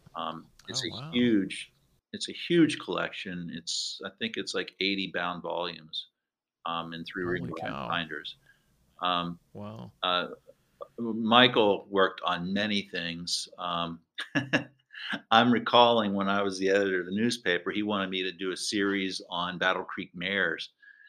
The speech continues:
Speaker 1: Uh,
Speaker 2: Mm-hmm.
Speaker 1: and, uh, I never did that. I mean, I love the idea. I just never did it, or we never did it.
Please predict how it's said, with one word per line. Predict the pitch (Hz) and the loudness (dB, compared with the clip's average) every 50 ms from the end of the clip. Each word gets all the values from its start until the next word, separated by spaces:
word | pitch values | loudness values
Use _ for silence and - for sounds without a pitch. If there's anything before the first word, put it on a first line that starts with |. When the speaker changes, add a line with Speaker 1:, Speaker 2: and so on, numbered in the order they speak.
| _ _ _ _ _ _ _ - | _ _ _ _ _ _ _ -8
Speaker 1:
Uh, | 87 90 87 82 82 85 - - _ - | -6 -4 -4 -4 -6 -8 -10 -16 _ -12
Speaker 2:
Mm-hmm. | 160 175 120 135 151 175 - _ _ _ - | -12 -12 -10 -10 -12 -12 -14 _ _ _ -6
Speaker 1:
and, | 95 92 92 87 87 85 85 85 | -4 -2 -2 -4 -4 -4 -2 -2
uh, | 90 87 85 85 87 85 - - _ _ _ _ | 0 2 2 2 2 0 -4 -12 _ _ _ _
I | 95 104 117 | 2 2 4
never | 120 117 107 101 95 | 4 2 2 2 0
did | 85 98 95 90 82 | 0 0 -2 -2 -4
that. | - 80 73 76 78 - | -8 -8 -6 -6 -6 -6
I | 85 | -6
mean, | 95 92 | -6 -4
I | 90 92 92 | -2 -2 0
love | 90 92 98 92 | 0 0 -2 -2
the | 82 82 80 | -4 -6 -6
idea. | 73 78 78 - 92 90 85 | -6 -8 -8 -6 -4 -4 -4
I | 82 | -4
just | 78 82 85 - 85 | -6 -8 -14 -14 -14
never | 82 78 80 80 - | -14 -14 -14 -10 -6
did | 90 90 85 | -4 -4 -4
it, | 82 - | -4 -6
or | - 82 | -6 -8
we | 90 92 | -8 -8
never | 87 80 76 - - 73 - | -10 -10 -12 -12 -14 -14 -12
did | 78 78 76 | -12 -10 -10
it. | 80 82 | -10 -12